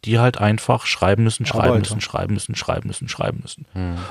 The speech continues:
Speaker 1: Und ob du jetzt für Perry Roden schreibst oder für irgendwas anderes oder deine eigenen Romane,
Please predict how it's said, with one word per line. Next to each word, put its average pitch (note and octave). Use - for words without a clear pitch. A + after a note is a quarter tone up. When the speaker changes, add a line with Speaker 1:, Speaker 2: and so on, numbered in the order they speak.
Speaker 1:
Und F#2+
ob G2
du G#2
jetzt G2+
für F#2
Perry F2
Roden B2
schreibst -
oder F2
für E2+
irgendwas G2
anderes A#2+
oder G2
deine F2
eigenen B2
Romane, F#2+